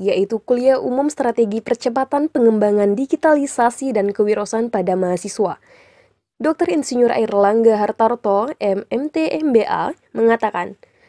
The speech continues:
mendorong para mahasiswa untuk menjadi entrepreneur karena Indonesia kekurangan orang-orang entrepreneur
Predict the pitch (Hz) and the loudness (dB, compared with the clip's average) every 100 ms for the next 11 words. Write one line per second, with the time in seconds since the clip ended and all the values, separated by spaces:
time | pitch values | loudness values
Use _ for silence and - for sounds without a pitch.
0 | _ - 262 285 302 339 320 247 214 196 | _ 0 4 6 6 4 2 2 2 2
1 | 202 220 - 233 240 220 220 208 202 214 | 0 -2 -2 0 0 -2 -2 -2 2 4
2 | 220 254 269 285 330 - 247 226 208 196 | 4 0 -4 -2 -2 0 0 2 2 2
3 | 269 226 - 196 196 240 285 294 240 226 | 0 -4 -4 -2 -2 -2 -2 -2 0 -2
4 | 220 214 214 202 202 196 254 294 294 240 | -2 -2 0 0 -2 0 2 2 0 0
5 | 220 220 294 320 294 - 220 196 180 | 0 -2 -4 -2 -2 0 0 0 0